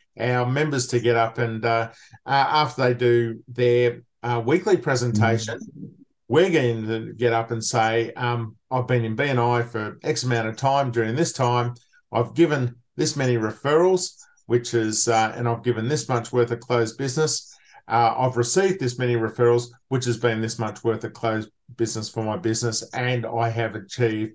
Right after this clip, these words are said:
Speaker 1: personal development in this area." So, um, it's a really great way. And all those stats on the dashboard.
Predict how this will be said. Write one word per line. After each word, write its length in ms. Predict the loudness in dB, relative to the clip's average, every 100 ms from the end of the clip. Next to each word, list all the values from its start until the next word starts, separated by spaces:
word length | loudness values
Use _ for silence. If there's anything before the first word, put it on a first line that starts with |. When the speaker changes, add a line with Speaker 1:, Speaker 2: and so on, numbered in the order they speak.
| _
Speaker 1:
personal 360 | 0 0 -2 -8
development 480 | -6 -4 -4 -2
in 120 | -2 0
this 200 | 0 0
area." 460 | 2 2 0 -10 -16 -20 _
So, 380 | -2 2 2 2 -4 -14 -2
um, 320 | 0 0 -2
it's 140 | -4 -2
a 60 |
really 380 | 0 2 4 2
great 360 | 0 -2 -2 0
way. 280 | -2 -2 -2
And 140 | 0
all 160 | 2 2
those 200 | 0 -2
stats 220 | -4 -2
on 120 | -4
the 100 | -2
dashboard. 480 | -2 -2 -2 -6